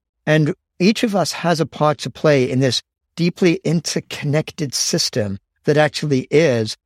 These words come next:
the future unfolding. And once we realize that, we kind of realize that every conversation we have, every action we take, every decision we make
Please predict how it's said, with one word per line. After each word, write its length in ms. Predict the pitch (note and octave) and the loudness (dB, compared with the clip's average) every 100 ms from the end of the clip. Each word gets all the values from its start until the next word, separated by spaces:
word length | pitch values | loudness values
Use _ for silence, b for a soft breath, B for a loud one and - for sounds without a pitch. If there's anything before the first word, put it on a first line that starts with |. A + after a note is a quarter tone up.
| - | -10
the 80 | - | -4
future 420 | - D3 - C#3+ | 0 0 2 2
unfolding. 680 | C3+ B2 D3 F#3+ - - - _ - | 2 0 0 0 -2 -8 -12 _ -4
And 160 | F3 E3 | 0 2
once 220 | A#3+ - | 0 0
we 100 | G3+ | 2
realize 480 | E3 G3 D#3+ B2 - | 4 4 4 2 0
that, 380 | A#2 G#2+ - - _ _ - | -2 -2 -8 -20 _ _ -2
we 120 | D3 | -2
kind 220 | - G3 | 2 2
of 80 | F3 | 4
realize 280 | E3+ D3+ C3+ | 4 4 2
that 160 | D3+ - | -2 -2
every 240 | E3+ G#3+ | 0 0
conversation 840 | - G3 E3 - - D3+ - D3+ | 0 -4 -4 -4 -2 -2 -2 -2
we 120 | D3 C#3 | 0 2
have, 320 | C#3 C#3 C3 | 4 4 2
every 280 | A2+ A#2+ - | 0 -4 -4
action 400 | C#3+ E3+ - E3+ | -4 -4 -2 0
we 100 | D3 | 0
take, 360 | C3 D3+ C#3+ C3+ | 2 2 2 2
every 200 | B2+ B2 | 0 0
decision 600 | - - - F3+ E3+ D3+ | -2 -6 -2 -2 0 0
we 140 | D3 | 2
make 340 | C#3+ D3 B2+ | 4 4 2